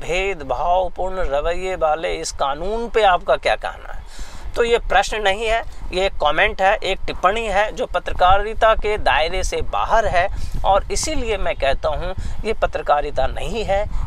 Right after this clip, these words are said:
ये जिहादी पत्रकारिता है, एक तरह से बौद्धिक जिहाद है जो समाज में अन-, अ, बड़े हिस्से के लोगों को, जो बीबीसी, अ,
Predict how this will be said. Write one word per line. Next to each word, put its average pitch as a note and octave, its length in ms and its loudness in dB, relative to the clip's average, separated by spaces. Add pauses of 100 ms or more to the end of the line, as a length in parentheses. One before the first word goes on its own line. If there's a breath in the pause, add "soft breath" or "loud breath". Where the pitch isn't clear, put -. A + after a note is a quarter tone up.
ये E3 120 0
जिहादी A3 440 2
पत्रकारिता C3+ 640 0
है, C#3 240 2 (280 loud breath)
एक F#3 180 -2
तरह F3 200 2
से G3 200 -2
बौद्धिक D#3+ 560 0
जिहाद G3 420 2
है D3+ 220 2 (260 loud breath)
जो F#3 120 -2
समाज F#3 460 2
में E3 320 -6 (300 loud breath)
अन-, - 220 2
अ, E3 200 -2 (460)
बड़े B3 260 6
हिस्से F#3 380 0
के E3+ 140 0
लोगों E3+ 340 2
को, D#3+ 180 -2
जो F3 260 0
बीबीसी, F#3+ 640 -2
अ, G3+ 60 6